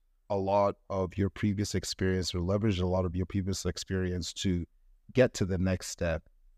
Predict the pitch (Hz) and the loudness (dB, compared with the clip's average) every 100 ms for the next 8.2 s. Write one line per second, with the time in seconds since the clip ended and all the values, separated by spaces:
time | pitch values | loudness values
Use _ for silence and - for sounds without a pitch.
0 | _ 98 98 95 90 98 95 101 92 92 | _ 0 4 2 2 2 2 0 2 2
1 | 85 85 - 95 92 92 - - 85 82 | 0 -2 -2 -2 0 0 -2 -2 -2 -2
2 | - 80 85 - 87 85 90 85 85 87 | -4 -2 -4 -2 -4 0 0 0 -2 -2
3 | 110 101 95 - 90 - - - 71 - | -2 0 0 0 -4 -4 -6 -8 -8 -12
4 | - _ _ 107 156 285 240 131 - 113 | -20 _ _ -2 0 0 -2 -2 0 2
5 | 110 104 104 - 95 95 87 92 95 95 | 2 2 -2 -2 2 2 0 -2 -2 -4
6 | - - 98 95 98 90 92 92 101 90 | -6 -2 0 0 -2 -2 -2 -2 -2 -2
7 | - 92 - 92 92 117 117 98 95 87 | -2 -2 0 -2 0 2 2 2 0 -2
8 | 82 - | -4 -12